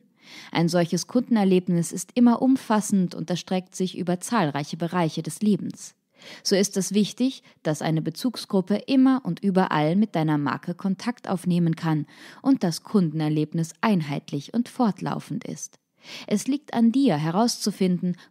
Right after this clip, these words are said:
wo deine Kunden herkommen, sei es von einer Social-Media-Plattform, von einer Website oder einem Blog, und die Interaktionen auf diesen Plattformen anzupassen.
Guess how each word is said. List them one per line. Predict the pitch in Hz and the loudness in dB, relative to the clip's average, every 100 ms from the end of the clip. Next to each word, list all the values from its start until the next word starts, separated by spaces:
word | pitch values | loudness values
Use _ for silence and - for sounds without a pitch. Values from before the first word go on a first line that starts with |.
| - | 0
wo | 277 202 | 2 2
deine | 156 156 | 2 -2
Kunden | - 185 165 - | -2 -2 -2 -2
herkommen, | 170 247 233 202 190 175 165 - - | 2 2 2 2 2 2 -2 -12 -20
sei | - 160 143 | -6 -2 0
es | 147 | -2
von | - 151 | -6 -4
einer | - 143 | -4 -6
Social-Media-Plattform, | 143 160 156 147 151 190 220 196 185 180 - 160 165 160 - _ | -6 -8 -6 -4 -2 2 2 2 0 0 0 2 2 -2 -10 _
von | - 156 | -6 -4
einer | - 147 147 | -2 -4 0
Website | 170 202 - 180 165 - | 0 2 0 0 0 -2
oder | 214 160 147 | 0 0 0
einem | - 143 | -2 -2
Blog, | 139 196 165 - _ - - | 2 2 2 -4 _ -20 0
und | 254 247 - | 2 2 0
die | 262 | -2
Interaktionen | 285 277 269 - - 277 247 156 - | -2 -2 -4 -6 -4 2 4 2 0
auf | 80 147 | -4 -6
diesen | - 220 233 233 | -2 0 2 2
Plattformen | 214 170 156 - 147 147 160 - | 2 -2 -4 -6 -4 -2 -4 -2
anzupassen. | 233 220 156 - - - | -2 -2 -8 -12 -14 -12